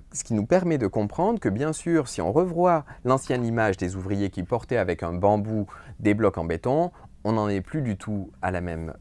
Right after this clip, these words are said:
euh, fabrication. Et quand on constitue la plus grande tour de Shanghai, on est dans un chantier,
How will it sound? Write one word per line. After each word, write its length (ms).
euh, 140
fabrication. 840
Et 100
quand 220
on 80
constitue 560
la 140
plus 140
grande 260
tour 200
de 120
Shanghai, 580
on 140
est 80
dans 220
un 180
chantier, 800